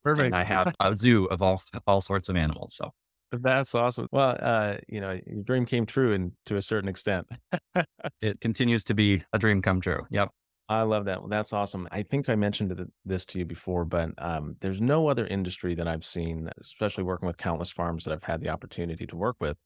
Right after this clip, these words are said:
Speaker 1: where there's that legacy. It's passed down from generation to generation. So I love that your dad made that decision a long time ago and, um,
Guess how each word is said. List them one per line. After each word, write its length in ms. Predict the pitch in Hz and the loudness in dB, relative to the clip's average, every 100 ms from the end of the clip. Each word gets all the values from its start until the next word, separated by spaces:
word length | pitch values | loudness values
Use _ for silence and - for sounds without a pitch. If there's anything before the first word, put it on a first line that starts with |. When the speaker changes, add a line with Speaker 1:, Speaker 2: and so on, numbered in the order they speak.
| _ _ _ _ _ - | _ _ _ _ _ -2
Speaker 1:
where 280 | 104 104 | 2 2
there's 320 | 98 101 95 92 | 2 0 -2 -4
that 200 | 85 80 | -6 -2
legacy. 440 | 98 92 92 - | 0 0 -4 -8
It's 140 | - | -10
passed 380 | - 98 90 - | -8 -4 -2 -2
down 240 | 90 87 85 | -4 -4 -6
from 140 | 82 | -8
generation 500 | 82 80 80 80 - | -6 -4 -4 -6 -8
to 60 | - | -8
generation. 640 | 76 80 78 - - - | -8 -6 -8 -10 -12 -12
So 340 | - 87 85 | -6 -4 -2
I 40 | 78 | -4
love 240 | 101 113 113 | 0 0 2
that 160 | 113 | 2
your 100 | 107 | 2
dad 380 | 98 104 104 101 - | 2 2 2 0 -4
made 260 | 117 104 98 | -2 0 0
that 140 | 95 | -2
decision 560 | 95 - 98 95 95 92 | -2 -2 -2 0 -2 -2
a 60 | |
long 200 | 87 90 | -2 -2
time 260 | 85 92 92 | -2 -2 -2
ago 340 | 85 90 90 | 2 2 2
and, 240 | 82 76 - | 0 -2 -6
um, 320 | - - - | -8 -10 -12